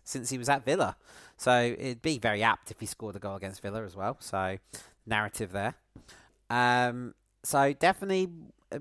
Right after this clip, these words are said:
a very good game to watch. So that'll be a very good game for the fans that'll be there. So I hope that you all enjoy that.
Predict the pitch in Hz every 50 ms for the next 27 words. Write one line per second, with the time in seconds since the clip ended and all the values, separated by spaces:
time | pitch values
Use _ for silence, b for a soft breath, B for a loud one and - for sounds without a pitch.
0 | 147 - _ - - 147 143 160 156 160 165 160 156 - - 160 151 143 - 156
1 | 143 143 135 - 143 131 104 - - - 117 110 104 107 127 120 113 139 135 131
2 | 127 113 - - 131 117 - - 123 120 120 113 107 - 117 110 107 107 - -
3 | - 113 110 101 - 120 107 92 95 101 95 101 98 90 90 - - 101 104 113
4 | 127 120 - 120 120 113 - - 113 110 104 104 104 - - 104 101 95 104 98
5 | 90 -